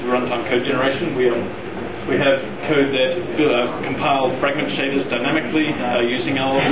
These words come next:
M. Uh, to really finish the project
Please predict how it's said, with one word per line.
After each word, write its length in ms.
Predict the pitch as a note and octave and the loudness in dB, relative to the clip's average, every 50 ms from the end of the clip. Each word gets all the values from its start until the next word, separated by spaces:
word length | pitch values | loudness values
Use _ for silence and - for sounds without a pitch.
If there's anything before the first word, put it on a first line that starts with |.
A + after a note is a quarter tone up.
| - C#3+ | 2 2
M. 120 | - F3 - | 2 0 0
Uh, 960 | - - - - - - - - - - - - - - A#2 A#2 A2+ G#2+ - - - | -2 -4 -8 -8 -10 -10 -10 -10 -10 -10 -10 -8 -4 0 2 2 2 0 -2 -2 0
to 60 | D#3 C#3 B2+ - - - - C#3+ | 2 2 2 2 2 0 2 4
really 400 | E3 F3+ F3+ D#3 C#3+ C#3 - - - - - | 6 6 6 6 6 2 0 0 -4 -2 0
finish 240 | F3+ F3 E3 D3+ - - - C3 | 2 2 2 0 -2 -6 -2 -2
the 80 | A#2+ A#2 - - - - - - | -2 -2 -2 -6 -10 -8 -2 0
project 420 | F#3 F#3 - C3 G#2 G#2 - - | 2 2 2 0 -2 -4 -4 -6